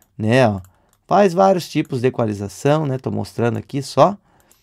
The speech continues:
Tem dinâmicas, tem compressores, ó, tem transiente sharper, né? Olha aqui, ó, transiente sharper, ataque, mexer no ataque da peça, no sustain,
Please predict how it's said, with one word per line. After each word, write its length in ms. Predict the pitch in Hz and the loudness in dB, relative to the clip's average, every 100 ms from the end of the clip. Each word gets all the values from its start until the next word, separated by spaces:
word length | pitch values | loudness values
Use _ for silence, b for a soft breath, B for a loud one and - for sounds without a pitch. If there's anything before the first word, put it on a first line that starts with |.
| b b b b b b _ | b b b b b b _
Tem 200 | 175 202 | 2 4
dinâmicas, 1040 | 147 120 151 170 165 151 143 139 120 - | 4 4 6 6 6 2 0 0 0 -4
tem 160 | - 151 | -4 0
compressores, 1160 | 156 127 113 - - 147 151 151 139 127 - - | 0 0 -2 -2 2 6 6 6 4 -2 -10 -6
ó, 200 | 110 101 | -6 -4
tem 220 | - 147 | -2 -2
transiente 680 | 143 160 151 127 135 135 - | 2 2 2 2 0 0 -2
sharper, 720 | - 127 156 143 - 120 110 | 0 2 2 -2 -2 -2 2
né? 340 | 127 165 151 - _ _ _ _ - | 4 4 0 -6 _ _ _ _ -2
Olha 200 | 120 120 | 0 0
aqui, 280 | - 131 | -2 -2
ó, 80 | 120 | -2
transiente 480 | - 131 123 127 120 | -2 -2 0 0 0
sharper, 380 | - 131 135 110 | 2 2 2 -4
ataque, 800 | 101 - 120 131 120 113 - 104 | -4 2 4 4 2 0 -6 -4
mexer 320 | 104 107 131 | -4 -4 -4
no 80 | 117 | -4
ataque 400 | - 120 123 - | -2 -2 -2 -4
da 120 | - | -8
peça, 440 | - 123 127 - | -2 2 2 2
no 100 | 117 | -4
sustain, 800 | 110 113 - - 131 139 127 107 | -4 -8 -10 -2 2 4 2 0